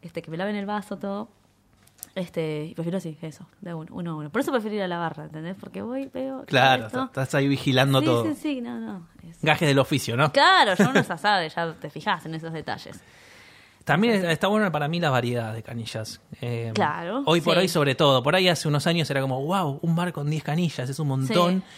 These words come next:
Speaker 1: Sí.
Speaker 2: Y hoy es como, "Ah, sí, no son tantas".
Speaker 1: Sí, ahora ya no.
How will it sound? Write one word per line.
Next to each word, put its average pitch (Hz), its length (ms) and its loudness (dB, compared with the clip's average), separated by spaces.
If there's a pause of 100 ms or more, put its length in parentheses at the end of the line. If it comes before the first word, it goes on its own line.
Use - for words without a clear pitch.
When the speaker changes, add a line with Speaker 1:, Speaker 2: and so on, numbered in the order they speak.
(180)
Speaker 1:
Sí. 175 60 0
Speaker 2:
Y 175 60 4
hoy 190 120 4
es 180 80 0
como, 170 320 -2
"Ah, 156 300 -4
sí, 165 240 -4
no 131 100 -6
son 117 240 -4
tantas". 120 560 -10
Speaker 1:
Sí, 180 220 -2
ahora 151 140 -6
ya 160 140 -14
no. 156 220 -14